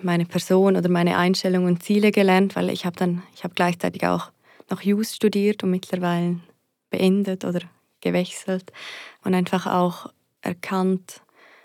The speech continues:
was meine Ziele sind. Und das sind, ich habe jetzt nicht riesige Ambitionen in der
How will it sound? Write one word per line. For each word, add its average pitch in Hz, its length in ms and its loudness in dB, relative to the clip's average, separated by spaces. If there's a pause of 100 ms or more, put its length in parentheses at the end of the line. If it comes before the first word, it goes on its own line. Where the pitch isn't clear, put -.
(140)
was 185 280 0
meine 180 300 2
Ziele 180 340 0
sind. 202 400 2
Und 185 220 -2
das - 160 -10
sind, 175 480 -2 (460)
ich - 100 -12
habe 180 140 -2
jetzt - 160 -6
nicht 196 260 -2
riesige 196 400 0
Ambitionen 185 640 0
in 196 140 2
der 190 120 -2